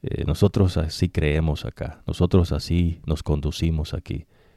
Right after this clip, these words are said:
Eh, no está viendo la escritura, ¿no? En la pared, les estamos escribiendo acá, no entiende, ¿qué, qué le pasa a usted? Bueno, sí entiendo, ¿ves? Y mejor, lo que pasa es, ¿ves? Que,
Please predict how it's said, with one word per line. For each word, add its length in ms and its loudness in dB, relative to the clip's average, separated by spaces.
Eh, 200 -4
no 80 4
está 220 2
viendo 340 2
la 80 2
escritura, 500 2
¿no? 140 0
En 60 0
la 80 -2
pared, 280 -2
les 160 -2
estamos 420 0
escribiendo 560 2
acá, 200 -2
no 100 2
entiende, 460 0
¿qué, 260 -4
qué 120 -6
le 80 0
pasa 320 2
a 20 -2
usted? 340 -10
Bueno, 220 10
sí 120 8
entiendo, 400 6
¿ves? 240 4
Y 120 2
mejor, 420 4
lo 140 4
que 100 0
pasa 400 2
es, 160 2
¿ves? 220 0
Que, 280 -4